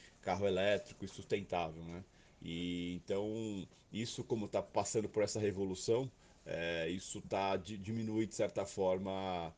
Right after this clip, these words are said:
a, o setor automotivo ali, tá? Então, caiu pra seis ponto nove,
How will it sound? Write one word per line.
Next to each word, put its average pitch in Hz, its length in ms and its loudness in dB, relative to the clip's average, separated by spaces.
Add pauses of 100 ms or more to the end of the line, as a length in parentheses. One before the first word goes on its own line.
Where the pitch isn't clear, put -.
(260)
a, 82 760 2 (320)
o 98 80 -10
setor 104 380 2
automotivo 101 720 0
ali, 85 240 0 (220)
tá? 76 240 -8
Então, 80 220 -8
caiu 87 260 0
pra 98 160 -2
seis 92 300 -2
ponto 98 280 -6
nove, 151 380 -2